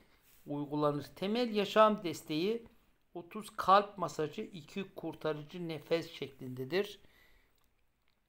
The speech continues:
Bu da sınavda soru olarak gelir. Dikkat edelim.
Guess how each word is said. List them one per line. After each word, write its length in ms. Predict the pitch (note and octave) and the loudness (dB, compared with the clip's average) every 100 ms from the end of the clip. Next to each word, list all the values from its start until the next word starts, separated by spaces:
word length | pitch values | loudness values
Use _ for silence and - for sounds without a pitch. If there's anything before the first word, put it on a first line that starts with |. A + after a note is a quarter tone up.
| _ _ | _ _
Bu 100 | C3+ | -14
da 80 | D#3+ | -10
sınavda 480 | - D#3+ D#3+ D3 F#3 | -6 2 4 6 4
soru 300 | F3+ D#3+ D#3+ | 2 0 2
olarak 460 | D3+ D3+ G3+ G3+ - | 6 6 6 2 -2
gelir. 440 | D#3 D3 F3+ - - | 0 4 2 0 -18
Dikkat 340 | D#3 - D#3+ D#3 | -14 -2 -2 -2
edelim. 460 | C#3 D3 F#3 G#3 | 0 0 0 -4